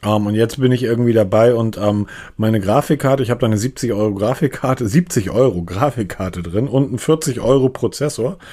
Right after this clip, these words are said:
Und das habe ich in einen, in einen Computer eingebaut, für den ich irgendwie hundertfünfzig Euro gezahlt habe.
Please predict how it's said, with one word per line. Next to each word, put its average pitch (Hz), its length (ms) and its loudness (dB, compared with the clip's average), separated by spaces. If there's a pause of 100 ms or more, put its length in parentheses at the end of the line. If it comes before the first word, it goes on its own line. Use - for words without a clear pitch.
(280)
Und 113 160 -2
das 139 140 4
habe 143 160 2
ich 131 120 -2
in 131 120 -2
einen, 120 380 0
in 113 160 -4
einen 107 140 -2
Computer 139 440 0
eingebaut, 127 520 2
für 120 100 0
den 117 220 2
ich 113 160 -2
irgendwie 110 440 -2
hundertfünfzig 123 800 0
Euro 101 280 0
gezahlt 80 460 -8
habe. 67 120 -16